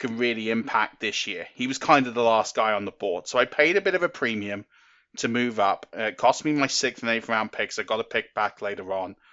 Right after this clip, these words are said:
but I'm happy to take him there and got him at the five nine. So I, at that point, I'm looking at my board and most people going wide receiver heavy. Um, I've only got one wide receiver, but it's Keenan Allen. I'm,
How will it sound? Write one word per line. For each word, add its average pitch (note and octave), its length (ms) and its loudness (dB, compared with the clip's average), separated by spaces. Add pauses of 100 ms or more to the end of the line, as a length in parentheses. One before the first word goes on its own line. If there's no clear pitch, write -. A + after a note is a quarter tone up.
(380)
but A#2+ 260 6 (460)
I'm B2 120 0
happy C3 340 4
to A#2 100 -12
take A2 280 0
him A2 200 -4
there G#2 320 2
and F#2+ 80 -6
got G#2+ 180 0
him G#2 100 -2
at G2+ 60 -4
the - 80 -10
five G#2 320 0
nine. G2+ 160 0
So D#3+ 160 4
I, C#3 200 4
at D#3 180 -2
that F3 240 8
point, C3 260 2
I'm B2+ 140 0
looking B2 340 0
at A2+ 240 2 (360)
my A#2 100 4
board C3+ 320 6
and A#2+ 60 2
most B2 180 0
people A2 180 -10
going G#2 220 0
wide G2+ 160 0
receiver G2+ 320 -8
heavy. A#2+ 580 2 (440)
Um, G#2+ 460 2
I've B2 340 4
only A2 160 -2
got G2+ 200 -4
one G#2+ 160 0
wide G#2 140 0
receiver, A#2 280 -4
but G2+ 60 -14
it's F#2+ 100 -10
Keenan G#2 280 -6
Allen. G2 280 -6
I'm, C#3+ 160 -6